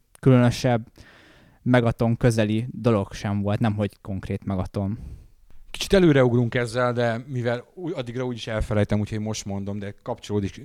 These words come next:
Speaker 2: is a, a te mondandódhoz, hogy általános tendencia volt, és ez is-, ismét csak az utolsó harmadnak a nagy jellemzője, az új I P-knek a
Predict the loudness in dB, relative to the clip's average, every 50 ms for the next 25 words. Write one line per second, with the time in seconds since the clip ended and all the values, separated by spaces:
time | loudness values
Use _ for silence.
0 | -10 -8 -8 -4 -2 -2 -2 -2 -2 -2 -4 -4 -2 -2 2 2 4 6 6 6
1 | 6 4 2 2 0 -2 -2 -2 0 0 0 0 -2 -4 -12 _ -20 -20 -20 -20
2 | -20 -20 _ _ _ _ _ -12 -12 -8 -4 -2 -2 -2 0 0 0 0 -2 -2
3 | -2 -2 -2 0 0 0 -2 -2 -2 -4 -2 -2 -2 0 2 2 2 0 0 -4
4 | -6 -4 -2 -2 -4 -4 -6 -8 -8 -6 -4 -4 -4 -4 -4 -6 -4 -4 -4 -4
5 | -4 -2 -4 -4 -4 -4 -6 -6 -4 -4 -2 -2 -2 -4 -4 -4 -6 -6 -4 -4
6 | -2 -4 -4 -4 -2 -2 -2 0 0 0 0 0 0 0 0 0 0 -2 -2 0
7 | 2 2 4 2 2 -2 -4 -8 -12 -16 -16 -16 -16 -16 -16 -14 -14 -14